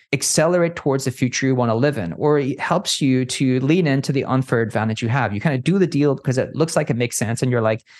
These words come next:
"Ah, don't really know what I wanna do with it now.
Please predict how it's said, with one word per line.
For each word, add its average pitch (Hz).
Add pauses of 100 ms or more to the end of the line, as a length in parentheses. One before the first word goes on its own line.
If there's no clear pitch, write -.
(260)
"Ah, 220 (100)
don't 190
really 175
know 170
what 160
I 151
wanna 156
do 147
with 147
it 139
now. 135